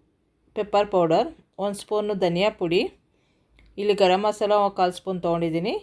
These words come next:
ಇದು ಶುಂಠಿನ ಸ್ವಲ್ಪ ಗ್ರೇಟ್ ಮಾಡಿ ಇಟ್ಕೊಂಡಿದ್ದೀನಿ. ಫುಡ್ ಕಲರ್ ಇದು ಆಪ್ಷನಲ್ಲು. ಇದನ್ನೆಲ್ಲ ಅದಕ್ಕೆ ಹಾಕ್ತಾಯಿದ್ದೀನಿ. ಆಲೂಗೆಡ್ಡೆ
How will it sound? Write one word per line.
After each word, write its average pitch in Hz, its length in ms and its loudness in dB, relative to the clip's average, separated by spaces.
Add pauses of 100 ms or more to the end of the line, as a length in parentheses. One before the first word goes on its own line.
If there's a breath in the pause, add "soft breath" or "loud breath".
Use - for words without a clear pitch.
(300)
ಇದು 196 200 0
ಶುಂಠಿನ 220 600 -2
ಸ್ವಲ್ಪ 196 340 -2
ಗ್ರೇಟ್ 180 420 0
ಮಾಡಿ 190 240 0 (100)
ಇಟ್ಕೊಂಡಿದ್ದೀನಿ. 175 680 -4 (540 soft breath)
ಫುಡ್ - 220 0
ಕಲರ್ 202 340 2
ಇದು 175 200 2 (280)
ಆಪ್ಷನಲ್ಲು. 196 680 0 (760 soft breath)
ಇದನ್ನೆಲ್ಲ 202 440 2 (100)
ಅದಕ್ಕೆ 196 340 0
ಹಾಕ್ತಾಯಿದ್ದೀನಿ. 185 640 -2 (400 soft breath)
ಆಲೂಗೆಡ್ಡೆ 185 520 2